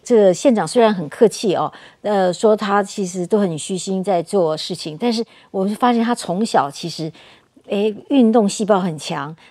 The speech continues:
这个音乐细胞也很强。听说你们还会吹口琴，还会打爵士鼓，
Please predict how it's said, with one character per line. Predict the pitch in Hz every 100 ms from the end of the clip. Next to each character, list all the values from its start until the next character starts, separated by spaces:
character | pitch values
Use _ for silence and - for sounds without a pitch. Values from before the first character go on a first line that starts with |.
| _
这 | 240 202
个 | 175 160
音 | 285 330
乐 | 370 277
细 | 277
胞 | 214
也 | 180
很 | 165 151
强。 | - 151 147 _ - - -
听 | 254
说 | 254 311
你 | 233
们 | 214
还 | 220 208
会 | 254 226
吹 | - 233 226 233 240 240 - - _
口 | - 175
琴， | 165 170 175 180 202 208 _ _ _ -
还 | 190 208
会 | 233
打 | 196 151
爵 | - 180 185
士 | - 240
鼓， | - 165 123